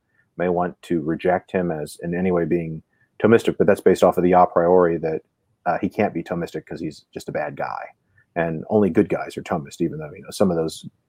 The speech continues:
Thomists got burned at the stake, just like some of the Scotists got burned at the stake in their own days.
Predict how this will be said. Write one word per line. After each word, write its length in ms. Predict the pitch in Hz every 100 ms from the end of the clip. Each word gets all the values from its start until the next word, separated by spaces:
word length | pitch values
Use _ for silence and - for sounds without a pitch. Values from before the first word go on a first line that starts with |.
| _ _
Thomists 300 | - 90 87
got 180 | 87 -
burned 180 | 90 90
at 60 |
the 60 | 87
stake, 280 | - 90 87
just 140 | 87
like 140 | 82 80
some 160 | 90
of 60 | 80
the 100 | 80
Scotists 400 | - 101 92 78
got 220 | - -
burned 180 | 85 78
at 80 | -
the 80 |
stake 280 | - - 82
in 80 | 80
their 160 | - 170
own 80 |
days. 380 | - 147 160 -